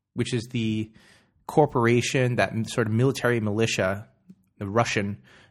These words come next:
that are out to get the divine source, that Lara is chasing in order to absolve her father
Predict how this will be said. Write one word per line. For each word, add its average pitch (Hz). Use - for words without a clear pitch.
that 110
are 110
out 120
to -
get 110
the 117
divine 107
source, 139
that 113
Lara 123
is 104
chasing 113
in 113
order 113
to -
absolve 113
her 107
father 131